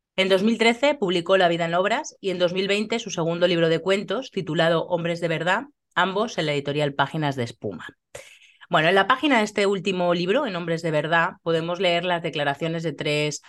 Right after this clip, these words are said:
autores muy conocidos que hablan sobre la escritura de Alberto y sobre algunos temas centrales de su obra. Bien, dice, por ejemplo, la frase de, de Bob Pop en La faja.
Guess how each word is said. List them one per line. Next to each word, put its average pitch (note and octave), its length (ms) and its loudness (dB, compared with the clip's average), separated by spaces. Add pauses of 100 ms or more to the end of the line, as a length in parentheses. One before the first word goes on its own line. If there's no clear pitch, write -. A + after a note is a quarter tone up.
(200)
autores D#3+ 480 0
muy C#3+ 100 -2
conocidos F#3 540 0
que F3 140 0
hablan F#3+ 260 0
sobre F#3 160 -8
la D#3 60 -2
escritura D#3 640 -2
de D#3+ 180 -4
Alberto F3 720 2
y G3+ 360 -6
sobre D#3+ 260 -4
algunos E3+ 340 -4
temas F#3 260 0
centrales D3+ 420 -4
de D3 100 -4
su B2 220 -4
obra. G2+ 280 -6 (100)
Bien, F#3+ 300 -4 (320)
dice, G3 160 0
por G#3 100 4
ejemplo, F#3 420 2
la D#3+ 140 2
frase E3 380 -4
de, D3 340 -2
de C#3 320 -2
Bob E3 260 -2
Pop D3 300 -2
en C3+ 320 -6
La B2+ 160 -2
faja. A#2 500 0